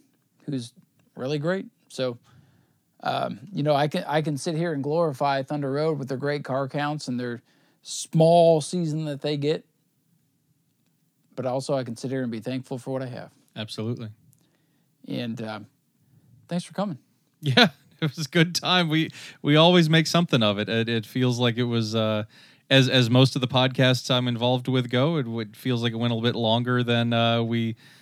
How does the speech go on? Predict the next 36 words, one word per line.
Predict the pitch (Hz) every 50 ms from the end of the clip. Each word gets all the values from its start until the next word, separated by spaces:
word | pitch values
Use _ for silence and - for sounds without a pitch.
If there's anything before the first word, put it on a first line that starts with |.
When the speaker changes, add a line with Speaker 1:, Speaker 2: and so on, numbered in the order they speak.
| _ _ _
Speaker 2:
estimated, | 123 131 131 - - 139 139 151 156 175 156
but | 139 127
I | 127 123
think | 117 139 131 123 -
it | 135
was, | 127 127 123 117
uh, | 127 123 120 120 -
I | - 127 165 190
ha-, | 165 151 151 -
I | 151 151 160 165 170 170 165 143 -
enjoyed | 139 151 147 135 123 127 127 120 120 120 117
the | 120 123
conversation | - 120 117 113 107 110 - - 107 98 - 107 104
anyway, | 98 95 92 92 90 87 90
and | 90
I | 92 92
think | 95 107 104 98 -
both | 107 104 104 -
of | 107 98
us | 101 98 - -
are | 98 95 92 - - - - - _
starting | - - - - 139 131 123 123
to | 120
feel | 117 - 135 127 120 117
the | 107 113 107
third | 104 127 123 117 110
and | 117 110 -
fourth | - 123 117 113 104 -
beers | - 120 113 110 110 110 104 -
starting | - - 117 107 107 107
to |
creep | 104 - 120 110 104 -
in. | 110 104 98 95 92 _ _ _
Speaker 1:
Oh, | - 226
yeah. | 220 175 120 107 -
Speaker 2:
So. | - - - 123 107